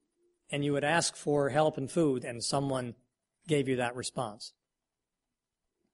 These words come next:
Humiliated?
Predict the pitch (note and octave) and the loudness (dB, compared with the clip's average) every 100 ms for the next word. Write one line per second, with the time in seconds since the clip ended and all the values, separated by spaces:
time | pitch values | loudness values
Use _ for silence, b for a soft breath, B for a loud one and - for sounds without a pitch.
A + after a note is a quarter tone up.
0 | _ _ _ _ _ _ _ _ _ _ | _ _ _ _ _ _ _ _ _ _
1 | _ _ _ _ _ _ _ _ _ _ | _ _ _ _ _ _ _ _ _ _
2 | _ - - A2+ C3 D3+ E3+ F#3 G3 F#3 | _ -20 -16 -6 -2 2 4 6 4 2